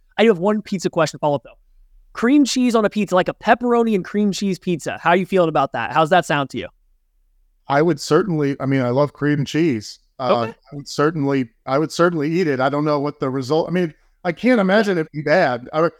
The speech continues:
Speaker 2: we're talking the cream cheese is melted, right? Melted cream cheese?
Speaker 1: Yes. Yep.
Speaker 2: Yeah.
Speaker 1: Shout out, uh, Pizza Shuttle. That's a, that's like the, it's a pizza shuttle. I, I don't, I think it might be everywhere. Maybe it's a local thing to Missouri. I don't know. Um,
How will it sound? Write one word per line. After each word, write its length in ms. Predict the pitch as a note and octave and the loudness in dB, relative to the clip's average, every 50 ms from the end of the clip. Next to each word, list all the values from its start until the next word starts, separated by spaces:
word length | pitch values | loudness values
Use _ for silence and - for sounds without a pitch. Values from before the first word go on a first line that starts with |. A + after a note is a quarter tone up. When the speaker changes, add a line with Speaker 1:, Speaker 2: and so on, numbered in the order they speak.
| _ _ - | _ _ -2
Speaker 2:
we're 120 | G3+ G3 | -2 0
talking 260 | E3+ G3+ G#3+ G3+ G3+ F#3+ | 2 2 2 2 2 -2
the 60 | E3 | -6
cream 220 | - - G#3 G3+ - | -6 -10 -20 -14 -6
cheese 200 | - G#3+ F#3+ E3 | -4 -2 -2 -2
is 140 | E3 D3 C#3 | -2 -2 0
melted, 500 | D#3+ E3+ F#3+ G#3+ G#3 - D#3+ C3 A#2+ A#2 | 2 4 4 4 4 2 -2 -4 -2 -2
right? 260 | B2 A#2+ C3+ D#3+ D3+ | -2 -2 -2 -2 -2
Melted 380 | C#3 C#3 D3 D3+ D#3+ D3 _ - | 0 -2 -2 -2 -4 -6 _ -8
cream 200 | D#3 D#3 D3+ D3+ | -8 -8 -8 -8
cheese? 280 | - D#3+ D#3+ E3+ F3+ F#3+ | -8 -6 -6 -6 -2 4
Speaker 1:
Yes. 320 | A#3 B3 - - - _ _ _ _ _ _ _ _ - | 4 4 4 2 -4 _ _ _ _ _ _ _ _ 2
Yep. 140 | - A#3 B3+ | 4 4 6
Speaker 2:
Yeah. 220 | C4+ B3 D#3+ B2+ - _ - | 6 4 0 -2 -4 _ 0
Speaker 1:
Shout 160 | G#3+ G#3 B3 | 2 4 4
out, 140 | D4+ D4+ C#4+ | 4 4 4
uh, 140 | C#4+ C#4 | 4 2
Pizza 320 | A3+ - - E4 F4 - C4+ | 2 0 0 0 0 0 0
Shuttle. 360 | - B3 F#3 D#3 B2 - _ _ - | 0 2 2 0 0 -6 _ _ -8
That's 140 | G3 F3+ - | -6 -2 0
a, 120 | A3+ G3 G#3 | 0 2 2
that's 160 | G#3+ G#3 B3 | 2 2 0
like 100 | A#3+ - | -2 -2
the, 120 | - G3+ | -2 -4
it's 200 | - A#3 - - | -2 -2 -4 -2
a 140 | G#3+ G3 F3+ | -2 -4 -4
pizza 340 | - - A3+ A#3+ G#3+ - A3+ | -4 -4 -6 -6 -4 -4 -4
shuttle. 300 | - A#3 A3 G#3+ G#3+ - | -2 0 0 0 0 0
I, 120 | F3 F#3 F#3 - | -2 -2 -2 -2
I 80 | F#3+ | -2
don't, 200 | G#3 A#3 A3+ - - | -2 -2 -4 -4 -6
I 80 | F3+ D#3+ | -6 -4
think 200 | E3+ A#3+ A#3+ A3 | -2 -2 -2 -2
it 80 | - | -2
might 160 | F3+ F3+ F3+ F3 | 0 -2 0 2
be 100 | F#3 F#3 | 0 0
everywhere. 380 | F3+ F#3 F3+ F3+ F3+ E3+ E3 | 2 2 2 0 0 0 0
Maybe 260 | D#3 D#3+ E3 E3+ E3 | -2 -2 -4 -2 -2
it's 140 | F3+ E3+ - | -2 -2 -2
a 40 | E3 | -2
local 300 | D3+ D#3+ E3 D#3 E3+ D#3+ | -2 -2 -2 -2 -2 -4
thing 160 | D3 F3 E3 | -4 -4 -4
to 60 | D#3+ | -4
Missouri. 400 | D3+ D3+ C3+ D3+ D#3 D#3+ D#3+ D#3 | -6 -6 -2 0 2 2 2 2
I 80 | A#2 D3+ | 0 0
don't 180 | D#3 D#3 D3 - | -2 -2 -2 0
know. 180 | D#3+ D3+ D3 | 0 0 0
Um, 300 | C#3 C3+ B2+ A#2+ B2+ B2+ | 0 0 -2 -4 -6 -10